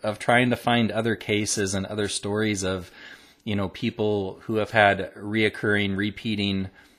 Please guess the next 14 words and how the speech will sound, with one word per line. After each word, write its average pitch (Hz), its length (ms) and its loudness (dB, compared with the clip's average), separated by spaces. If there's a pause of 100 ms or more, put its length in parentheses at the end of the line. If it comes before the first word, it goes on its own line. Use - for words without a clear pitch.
(160)
uh, 92 320 -4
alien 101 440 0
encounter 92 760 -2 (240)
visits, 95 480 -2
whether 92 220 -2
it's 85 100 -8
being 90 220 -6
taken 123 500 0
or, 90 160 -2
or 95 200 -4
dreams 110 460 0
or, 95 100 -2
like, 87 140 -4
literally, 104 680 0